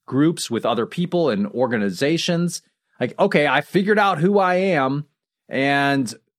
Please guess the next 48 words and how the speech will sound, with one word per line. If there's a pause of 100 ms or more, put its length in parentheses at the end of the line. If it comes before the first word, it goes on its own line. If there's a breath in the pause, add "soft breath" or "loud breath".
(160)
therefore,
what
does
that
mean
for
how
I
interact
with
the
world
around
us?
So (240 loud breath)
why
don't
we
talk,
we
can,
let's
move
into
talking
more
about
how
this
plays
out
in
groups
and
organizations,
and
in
so
doing, (300 soft breath)
perhaps
highlight
some
of
these (440)
benefits
and
pitfalls
of,